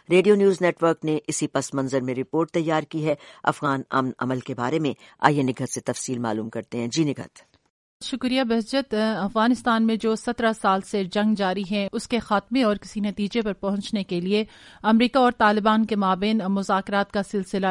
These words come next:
Speaker 2: جاری ہے اور حالیہ دنوں میں، جیسا کہ آپ نے بھی بتایا، قطر میں ایک مرتبہ پھر افغان طالبان اور امریکی نمائندوں کی ملاقات ہوئی۔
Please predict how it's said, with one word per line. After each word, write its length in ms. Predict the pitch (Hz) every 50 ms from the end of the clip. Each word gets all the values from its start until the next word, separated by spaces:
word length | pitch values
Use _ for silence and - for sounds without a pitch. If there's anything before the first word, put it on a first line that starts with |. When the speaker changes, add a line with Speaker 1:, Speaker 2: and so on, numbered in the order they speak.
| 185 180
Speaker 2:
جاری 320 | 196 180 175 180 220 220 202 214
ہے 160 | 233 226 233
اور 200 | - 190 190 190
حالیہ 300 | 185 196 185 202 214 208
دنوں 280 | 180 202 190 190 208
میں، 120 | 208 196 190
جیسا 260 | 175 190 185 - 190
کہ 120 | - -
آپ 220 | 196 180 185 - -
نے 60 | 240
بھی 100 | 220 214
بتایا، 440 | 196 175 170 - 170 170 180 196 220 - - - - _ _ -
قطر 300 | - 233 226 - 277 269
میں 140 | 240 220 196
ایک 80 | 185 -
مرتبہ 380 | 202 196 185 - 185 180 185 185 -
پھر 200 | - 214 220 208 208
افغان 400 | - 185 190 - - 190 185 190
طالبان 500 | 180 - 175 175 185 185 190 202 208 208
اور 120 | 196 185 170
امریکی 400 | - 180 190 175 185 - 202 185
نمائندوں 460 | 185 170 170 170 175 180 185 190 196
کی 140 | 175 - 185
ملاقات 580 | 175 175 170 165 165 - 220 220 226 226 -
ہوئی۔ 200 | 226 254 285 349